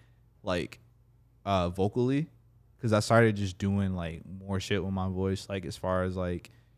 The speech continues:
my inflections and just, like, my performances in general, and just, like, trying to capture more of, like, that feeling. You know what I mean? Like,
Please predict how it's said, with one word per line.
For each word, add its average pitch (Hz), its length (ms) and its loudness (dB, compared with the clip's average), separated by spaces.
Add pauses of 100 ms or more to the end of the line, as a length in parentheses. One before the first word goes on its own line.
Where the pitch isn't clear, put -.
(200)
my 104 200 0
inflections 104 680 0
and 98 120 -2
just, 101 140 -6
like, 98 140 -2
my 98 100 0
performances 98 640 -2
in 92 100 -2
general, 98 320 0
and 98 100 0
just, 95 160 -6
like, 92 140 -4
trying 104 240 -2
to 95 80 -4
capture - 540 -4
more 95 340 -2
of, 92 140 -6
like, 92 400 -6 (120)
that 90 300 -4
feeling. 90 540 -4
You 117 80 -2
know 117 80 2
what 113 80 2
I 107 100 2
mean? 107 240 0
Like, 90 260 -6